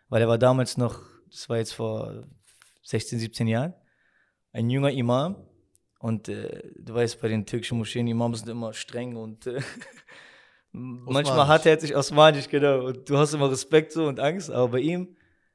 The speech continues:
Speaker 1: er war richtig locker drauf. Und das hat uns so
Speaker 2: Interessanterweise, bis
Speaker 1: angezogen.
Speaker 2: heute hat er das, ne?
Speaker 1: Ja, er hat's beibehalten,
Speaker 2: Ja.
Speaker 1: mashallah. Deswegen ist auch, vi-, er ist sehr beliebt von den Jugendlichen gerade, auch deswegen,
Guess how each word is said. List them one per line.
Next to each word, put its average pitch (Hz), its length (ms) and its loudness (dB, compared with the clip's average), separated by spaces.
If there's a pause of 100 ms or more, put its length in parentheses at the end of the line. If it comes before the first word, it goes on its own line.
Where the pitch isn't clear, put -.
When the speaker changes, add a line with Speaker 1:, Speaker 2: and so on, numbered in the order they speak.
(160)
Speaker 1:
er 123 100 -6
war 139 140 2
richtig 139 260 -2
locker 135 240 2
drauf. 123 260 2
Und 117 80 -6
das 110 60 -12
hat 110 60 -18
uns - 80 -20
so - 60 -12
Speaker 2:
Interessanterweise, 147 500 0
bis 131 80 2
Speaker 1:
angezogen. 135 340 -2
Speaker 2:
heute 143 220 -2
hat 107 160 -10
er 104 60 -14
das, 87 200 -14
ne? 101 180 -14 (120)
Speaker 1:
Ja, 120 80 -4
er 123 160 -2
hat's 123 180 -6
beibehalten, 120 400 0
Speaker 2:
Ja. 110 40 -6
Speaker 1:
mashallah. 101 400 -10 (140)
Deswegen 151 380 -2
ist 151 140 0
auch, 117 120 -2
vi-, - 240 -16
er 127 200 -8
ist - 260 -8 (400)
sehr 143 220 4
beliebt 139 340 2
von 127 140 -2
den 123 100 -2
Jugendlichen 127 360 -4
gerade, 107 220 -4
auch 98 100 -12
deswegen, 104 420 -8